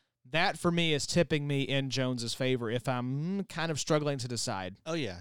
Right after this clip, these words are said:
Speaker 2: Chris Jones is always gonna be one of the best defensive tackle options you can, you can have. I mean, it's been a down year for him
Speaker 1: Yes, it has.
Speaker 2: compared to what we kinda are used to.
Speaker 1: But he's probably still, like, top ten.
Speaker 2: He's seven right now.
Speaker 1: That's what's crazy.
Speaker 2: And he's having a bad year.
Speaker 1: Every D tackle feels disappointing, and yet they're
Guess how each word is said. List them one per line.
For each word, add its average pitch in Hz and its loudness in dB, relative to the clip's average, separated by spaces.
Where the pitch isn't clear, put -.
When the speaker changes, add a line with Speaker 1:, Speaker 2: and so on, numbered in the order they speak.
Speaker 2:
Chris 139 -2
Jones 139 -2
is 113 -4
always 117 2
gonna 123 -4
be 117 -6
one 113 -2
of 113 -4
the 107 -4
best 107 -2
defensive 107 -8
tackle 107 -8
options 104 -8
you 101 -10
can, 95 -12
you 95 -18
can 95 -12
have. 107 -8
I 117 -14
mean, 110 -8
it's 107 -12
been 120 0
a 113 -2
down 107 -4
year 110 -4
for 117 -6
him 120 -4
Speaker 1:
Yes, 123 -4
it 139 0
has. 151 2
Speaker 2:
compared 113 2
to 107 -2
what 107 -4
we 107 -8
kinda 107 -6
are 101 -6
used 104 -6
to. 123 -2
Speaker 1:
But 165 2
he's 170 4
probably 185 4
still, 175 2
like, 143 2
top 143 0
ten. 113 -2
Speaker 2:
He's - -6
seven 196 4
right 90 -6
now. 76 -14
Speaker 1:
That's 180 2
what's 226 4
crazy. 208 6
Speaker 2:
And 123 2
he's 117 0
having 135 4
a 131 2
bad 131 2
year. 98 -4
Speaker 1:
Every 190 6
D 196 2
tackle 175 2
feels 156 4
disappointing, 139 2
and 147 -2
yet 156 0
they're 165 6